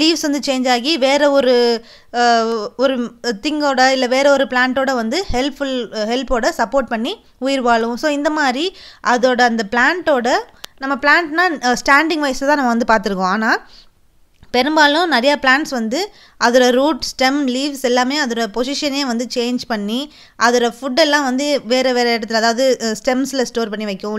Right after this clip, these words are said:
லீவ்ஸ்ல ஸ்டோர் பண்ணி வைக்கும், ரூட்ல ஸ்டோர் பண்ணி வைக்கும். So இந்த மாதிரி, ஓ, அந்த ஃபுட் ஸ்டோரேஜ் பண்ணி வைக்கக்கூடிய இடம் வேற, சப்போர்ட் பண்ணி நிக்கிற இடம் வேற, இந்த மாதிரி ஒவ்வொரு, அ, சேஞ்சஸும் வந்து இந்த st-, ரூட்லேயும் ஸ்டெம்லேயும் லீவ்ஸ்லேயும் வந்து சேஞ்சஸ் வந்து இருக்கும். So பிளான்ட் வந்து அதோட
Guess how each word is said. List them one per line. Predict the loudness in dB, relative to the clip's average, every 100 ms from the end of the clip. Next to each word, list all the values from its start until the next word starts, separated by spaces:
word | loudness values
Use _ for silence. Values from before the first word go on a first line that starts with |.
| -4
லீவ்ஸ்ல | -4 -4 -2 -2
ஸ்டோர் | -4 -6
பண்ணி | -6 -8
வைக்கும், | -8 -8 -6 -4
ரூட்ல | -4 -4 -6
ஸ்டோர் | -6 -8
பண்ணி | -8 -8
வைக்கும். | -10 -8 -10 -10 -16 -20 -20 -10 -2
So | 0
இந்த | 0 2
மாதிரி, | 2 2 0 -4 -20 _ 0
ஓ, | 4 4
அந்த | 4 0
ஃபுட் | -2 -6 -6 2
ஸ்டோரேஜ் | 4 4 0 -2
பண்ணி | -2
வைக்கக்கூடிய | -4 -2 -2 2 2
இடம் | 2 2 0
வேற, | 0 2 0 0
சப்போர்ட் | 2 4 4 2
பண்ணி | 0 -2
நிக்கிற | -2 2 2 2
இடம் | 0 0
வேற, | -2 -2 -6 -14 -20 -8
இந்த | -2 0
மாதிரி | 2 4 4
ஒவ்வொரு, | 4 0 2 2 2 0
அ, | 2 2 2 -2 -8 _ -10 0
சேஞ்சஸும் | 0 2 -2 -2 -2
வந்து | 0 -2
இந்த | -2 -4
st-, | -6 -6
ரூட்லேயும் | -4 -2 -4 -4
ஸ்டெம்லேயும் | -4 -2 -2 -2 -4
லீவ்ஸ்லேயும் | -6 -6 -6
வந்து | -6 -6 -4
சேஞ்சஸ் | -4 -4
வந்து | -6 -6
இருக்கும். | -8 -12
So | -8 -2
பிளான்ட் | 0 0 -2 -4
வந்து | -2 -4 -6 -20 -20 -4
அதோட | 4 6 8 8